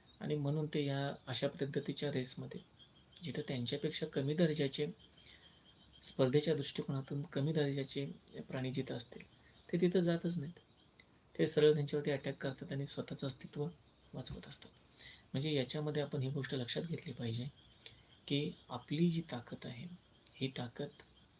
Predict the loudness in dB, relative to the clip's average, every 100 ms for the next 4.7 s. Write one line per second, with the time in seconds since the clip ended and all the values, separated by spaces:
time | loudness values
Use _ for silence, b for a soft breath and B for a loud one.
0 | -8 -6 -6 -8 -8 -6 -2 -2 -2 -2
1 | -2 -2 -6 -6 -6 -4 -4 -4 -4 -4
2 | -4 -6 -6 -2 -2 0 -2 -2 -4 -4
3 | B B B B B B -4 0 2 0
4 | -8 -12 -10 -10 0 4